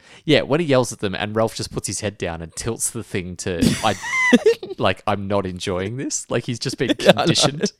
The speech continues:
Speaker 1: <laughs> to that response.
Speaker 2: <laughs> So good. It's 'cause you're stupid.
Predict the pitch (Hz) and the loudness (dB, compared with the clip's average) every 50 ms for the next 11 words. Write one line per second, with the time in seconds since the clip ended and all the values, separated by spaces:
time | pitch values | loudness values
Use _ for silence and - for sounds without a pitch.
0 | - - - - - _ - - - - 151 117 - - 110 101 - - - - | -20 -20 -20 -20 -18 _ -8 -6 -4 -4 -4 -4 -2 -2 -2 -2 -2 -4 -4 -4
1 | - - - - 320 349 370 370 - 285 254 226 - - - - - - 185 160 | -4 -4 -4 -4 -4 -4 -4 -4 -4 -2 -4 -4 -4 -6 -6 -4 -2 0 0 2
2 | 160 156 127 110 - _ _ _ _ _ _ - - 277 262 269 262 220 - _ | 2 0 0 0 -4 _ _ _ _ _ _ -12 -10 -10 -10 -10 -10 -12 -14 _
3 | - - - 160 143 - 95 - - - - - - 254 - 95 - | -6 0 0 2 2 2 -2 -2 -2 -2 0 2 4 4 4 2 -2